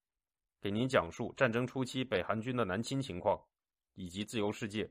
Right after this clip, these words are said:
对此做出的反应。那是一九五零年七月五日，在韩国首都首尔以南约四十公里的小城巫山附近，五百四十名美国步兵和炮兵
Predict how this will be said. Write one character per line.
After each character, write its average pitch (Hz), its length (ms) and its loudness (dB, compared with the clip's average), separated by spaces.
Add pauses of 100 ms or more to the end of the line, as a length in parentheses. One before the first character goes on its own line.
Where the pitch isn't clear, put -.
对 104 160 -2
此 87 160 -12
做 104 140 0
出 107 120 -6
的 104 80 0
反 82 240 -4
应。 90 160 -4 (1700)
那 135 220 8
是 139 160 0
一 147 120 0
九 127 160 4
五 120 160 2
零 98 220 0
年 120 160 2
七 - 180 -4
月 143 120 4
五 85 200 -2
日， 101 240 -2 (680)
在 110 260 8
韩 117 260 2
国 139 160 6
首 85 240 0
都 123 220 0
首 120 180 4
尔 147 180 6
以 87 120 -4
南 90 260 -4 (220)
约 110 180 0
四 110 220 -2
十 104 100 -6
公 131 180 0
里 90 100 -4
的 90 100 -2
小 87 180 -2
城 87 180 -4
巫 123 160 -2
山 139 220 0
附 104 160 -4
近， 82 240 -8 (920)
五 156 120 6
百 139 160 12
四 143 220 2
十 123 100 0
名 135 160 2
美 123 160 2
国 107 160 4
步 135 160 2
兵 127 180 2
和 131 80 2
炮 127 220 6
兵 131 260 0